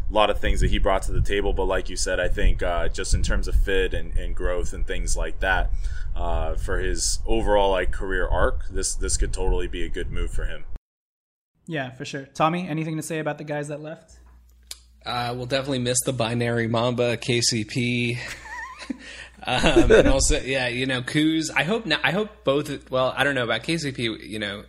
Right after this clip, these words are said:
Speaker 3: he'll be fine wherever he's, like, a vet, but Kuz, I almost kinda hope stays in, uh, Washington. You know, I, I would
Speaker 2: Mm-hmm.
Speaker 3: like to see him on a team with, like, a consistent role where he can sort of come into his own and, and show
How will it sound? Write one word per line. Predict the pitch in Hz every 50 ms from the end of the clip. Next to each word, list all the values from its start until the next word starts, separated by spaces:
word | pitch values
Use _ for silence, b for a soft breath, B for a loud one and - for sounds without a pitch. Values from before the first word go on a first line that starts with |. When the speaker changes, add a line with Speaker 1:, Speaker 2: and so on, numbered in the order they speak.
| _ _
Speaker 3:
he'll | - - 123 117 113
be | 110 113 104
fine | - - 98 95 95 98
wherever | 95 92 90 87 92 95
he's, | 95 104 95 -
like, | 92 101 -
a | 92
vet, | 87 - 90 87 82 82 - -
but | 87 82 78 - - b b b b b b b b b
Kuz, | - - 208 240 247 -
I | 208 123 123
almost | 127 139 147 139 127 -
kinda | 143 127 113 101
hope | 95 117 110 113 107 -
stays | - - - 98 98 98 101 107 110 - - 90
in, | 104 117 113 113 113 110
uh, | 110 110 113 113 110 -
Washington. | 98 113 117 120 123 120 - 123 123 123 139 131 127 127 123 123 - - -
You | - 113 117
know, | 113 104 98
I, | 85 98 110 117 120 -
I | - 120 123
would | 127 135
Speaker 2:
Mm-hmm. | 135
Speaker 3:
like | 131 139 143 -
to | - 135
see | - - 120 113
him | 123 120 107 104
on | 104 101
a | 98 98
team | - - 123 113 107 104 104 104
with, | 98 98 - -
like, | 101 101 101 101
a | -
consistent | - - 110 107 - - - 107 - - - 101 80 -
role | 98 104 98 98 95 95 92 90 - B B B B B B B B B B B
where | 117 110
he | 107 120 107
can | - 117 104
sort | - - 107 101 101 101
of | 95 92 104 - - - - - -
come | - - 120 107
into | 107 104 98 - 107
his | 95 95 104 104
own | 98 95 95 95 92
and, | 87 82 - -
and | 107 107 101
show | - - - 107 101 98 95 95 95 92 104